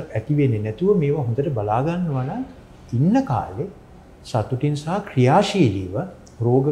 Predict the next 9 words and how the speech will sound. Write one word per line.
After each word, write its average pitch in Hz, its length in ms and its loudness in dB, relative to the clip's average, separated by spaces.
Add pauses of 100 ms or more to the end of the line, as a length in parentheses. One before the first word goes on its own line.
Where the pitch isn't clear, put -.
(420)
නැතුව, 107 380 0 (160)
රෝග 113 240 2
වලට 123 300 2
මුහුණ 110 280 -2
දෙන්න, 113 200 0 (840)
මුහුණ 123 280 2
දීම 139 300 4
අවම 147 400 6
කරගෙන, 87 440 -2